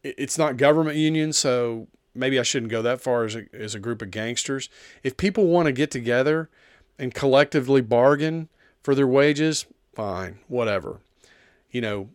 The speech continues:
me, I'm kinda old-fashioned. I say, "You're not getting paid what you're, what you feel like you're worth? You pack your shit and you go find another job and, and learn something new. Learn how to be valuable to a different employer, somebody that'll appreciate it."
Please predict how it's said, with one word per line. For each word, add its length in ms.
me, 360
I'm 160
kinda 200
old-fashioned. 680
I 100
say, 180
"You're 200
not 160
getting 180
paid 280
what 180
you're, 180
what 220
you 80
feel 140
like 160
you're 100
worth? 360
You 120
pack 320
your 100
shit 440
and 100
you 60
go 100
find 260
another 280
job 580
and, 240
and 240
learn 200
something 440
new. 360
Learn 260
how 100
to 60
be 160
valuable 720
to 140
a 20
different 320
employer, 580
somebody 380
that'll 220
appreciate 520
it." 140